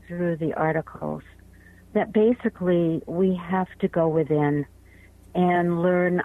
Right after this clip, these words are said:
about our own innate body wisdom. We have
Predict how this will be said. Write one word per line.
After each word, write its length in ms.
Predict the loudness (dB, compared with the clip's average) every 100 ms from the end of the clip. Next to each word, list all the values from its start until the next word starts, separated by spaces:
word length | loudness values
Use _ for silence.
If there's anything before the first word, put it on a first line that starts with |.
| -4
about 460 | -2 0 2 0 0
our 220 | -2 -2 -2
own 380 | -2 0 -2 -2
innate 480 | 0 0 0 -2 -4
body 320 | -2 0 -2
wisdom. 640 | 0 0 -2 -4 -6 -4 -2
We 120 | -2
have 220 | 0 -2